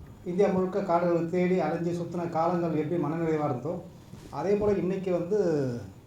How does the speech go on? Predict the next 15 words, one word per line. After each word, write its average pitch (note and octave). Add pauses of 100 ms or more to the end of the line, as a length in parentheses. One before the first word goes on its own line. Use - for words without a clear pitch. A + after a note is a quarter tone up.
(280)
தோழர் E3
எம் F3+
ஆர் F3
ராஜனோட D#3 (720)
இரண்டு G#3+
நூல்கள் G#3+
வெளியீடு. F3+ (1160)
ஏன்னா F3+ (140)
எம் F3+
ஆர் G3
ராஜேந்திரன் F3+
தோழருக்கு F3
வந்து F3
அறிமுகம் E3+
தேவையில்லை, E3